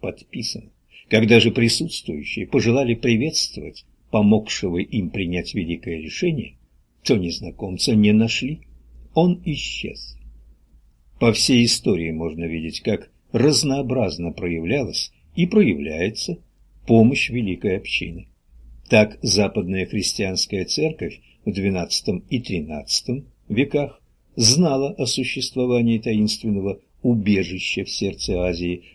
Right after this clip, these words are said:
во главе которого стоял тогда пресвитер Иоанн, как именовал себя этот великий дух. Этот пресвитер Иоанн время от времени – посылал папам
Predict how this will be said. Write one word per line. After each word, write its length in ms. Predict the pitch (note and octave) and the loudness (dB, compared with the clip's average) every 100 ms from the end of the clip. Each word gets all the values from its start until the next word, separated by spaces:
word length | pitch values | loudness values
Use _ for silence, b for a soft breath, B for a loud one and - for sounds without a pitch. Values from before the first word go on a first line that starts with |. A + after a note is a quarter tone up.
| b | b
во 160 | - G2+ | -2 0
главе 320 | F#2+ G2 F#2 | 2 2 2
которого 460 | - G2+ G#2+ F#2 F2+ | 0 -2 -2 -2 -2
стоял 420 | - G2+ F2+ E2+ | -4 -2 -2 -4
тогда 540 | - F2 E2+ F3+ F3+ _ _ _ - | -4 -8 -4 -4 -4 _ _ _ 0
пресвитер 760 | G#2 G#2 - C3+ - G2 - - _ - | 2 2 0 -4 -4 -6 -8 -12 _ 0
Иоанн, 680 | C#3+ E3+ F3+ G#2+ F2+ F2 - _ _ | 4 4 4 4 2 0 -6 _ _
как 240 | - G2+ G2+ | 0 0 0
именовал 500 | F2+ F2+ F2 E2+ E2 | 0 0 0 0 0
себя 400 | - F2+ F2 E2 | -2 -2 -2 -2
этот 300 | G#2+ - - _ _ - | -4 -10 -14 _ _ -8
великий 580 | F#2 G2+ E2+ F2 - G2+ | 0 0 0 -4 -4 -6
дух. 480 | E2+ F2+ E2+ _ _ _ _ _ _ _ _ _ _ _ - | -2 -4 -4 _ _ _ _ _ _ _ _ _ _ _ 4
Этот 480 | G3 G3 - - _ _ - | 6 6 0 -2 _ _ -2
пресвитер 600 | G#2+ G#2 G#2 G2 A2 G2 | 2 2 2 0 0 -4
Иоанн 640 | - G2+ F#2+ F2 F2 E2+ b b | 0 2 2 2 0 -6 b b
время 440 | G#2+ G#2 G2 F#2+ | 0 2 4 2
от 100 | F2+ | -2
времени – 560 | G2 F2+ F2 E2 E2 - _ - | -2 -2 -2 -4 -8 -12 _ 0
посылал 480 | C#3+ - D3+ D#3 D3 | 2 4 4 2 0
папам 540 | - F#3 - - - | -2 -2 -2 -6 -8